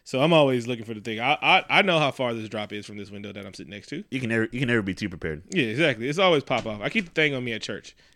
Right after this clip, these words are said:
Speaker 1: Always keep the thing on you, even when you're at church, because you know what? They think you don't have the thing, so they bring their thing.
Speaker 2: Some people don't respect Sundays.
Speaker 1: Exactly. I, I'd rather be caught with it than caught without it.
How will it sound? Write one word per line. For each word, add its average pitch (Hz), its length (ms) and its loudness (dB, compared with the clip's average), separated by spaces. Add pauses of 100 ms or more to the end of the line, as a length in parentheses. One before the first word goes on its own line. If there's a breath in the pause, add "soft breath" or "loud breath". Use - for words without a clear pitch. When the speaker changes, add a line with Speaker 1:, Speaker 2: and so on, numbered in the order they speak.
(320 soft breath)
Speaker 1:
Always 196 440 10
keep 151 160 6
the 120 80 -12
thing 117 240 -4
on 101 120 -8
you, 101 120 -12 (140)
even 185 260 0
when 156 100 -2
you're 139 120 -2
at 113 100 -8
church, 101 320 -6
because 143 280 -2
you 160 60 -6
know 160 160 0
what? 170 220 2 (100)
They 147 160 2
think 143 300 -4
you 170 120 -2
don't 151 140 -2
have 123 100 -4
the 113 60 -10
thing, 110 320 -8 (200 loud breath)
so - 120 -8
they 131 100 0
bring 127 220 -4
their 135 140 -2
thing. - 400 -14
Speaker 2:
Some 123 160 -2
people 127 180 2
don't 104 120 0
respect 87 280 -4
Sundays. 87 480 -6
Speaker 1:
Exactly. 113 400 -6 (140)
I, 185 600 6
I'd 170 120 4
rather 185 200 4
be 170 120 -2
caught 151 240 4
with 151 100 0
it 143 60 0
than 123 100 -4
caught 123 160 -4
without 104 240 -10
it. - 100 -20